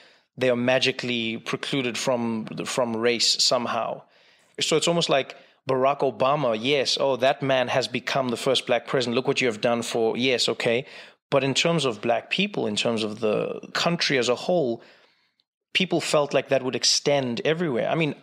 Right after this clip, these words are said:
I, I know this because the, the anticipation and the excitement spread into Africa. We were like, "This is the most exciting time ever." I don't, I don't even know why. We were happy as if, you know, we, we had a president of America. It was just, like, an exciting moment.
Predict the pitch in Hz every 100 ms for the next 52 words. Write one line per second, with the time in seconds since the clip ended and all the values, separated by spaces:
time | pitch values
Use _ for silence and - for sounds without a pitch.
0 | _ - - - - 143 196 185 175 143
1 | 147 151 135 127 143 135 131 - 139 -
2 | 165 - 139 127 120 113 143 147 131 -
3 | - - 147 123 120 - 147 165 123 107
4 | 131 214 143 117 107 139 - - 117 117
5 | 117 - 123 113 107 - 107 101 107 104
6 | 107 113 127 135 156 143 139 127 120 143
7 | 120 107 131 120 127 127 117 117 120 -
8 | - - - _ 123 120 131 147 123 120
9 | - 120 131 175 131 117 113 - 127 120
10 | 120 113 - 127 117 113 113 104 120 120
11 | 117 147 135 131 120 - 131 143 127 123
12 | 143 123 -